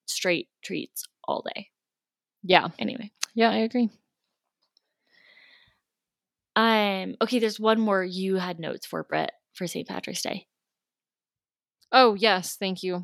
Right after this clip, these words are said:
Speaker 2: Okay. So <sighs> this kind of goes along with my other thought <laughs> about the leprechaun trap,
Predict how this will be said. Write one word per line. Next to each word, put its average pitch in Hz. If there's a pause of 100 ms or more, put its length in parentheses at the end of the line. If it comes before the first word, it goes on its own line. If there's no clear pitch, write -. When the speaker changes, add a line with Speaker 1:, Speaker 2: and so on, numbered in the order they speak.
(120)
Speaker 2:
Okay. 185 (500)
So 233 (300)
<sighs> -
this 214
kind 233
of 220
goes 208
along 175
with 165
my 165
other 160 (320)
thought 151 (260)
<laughs> -
about 190
the 170 (300)
leprechaun 170
trap, 208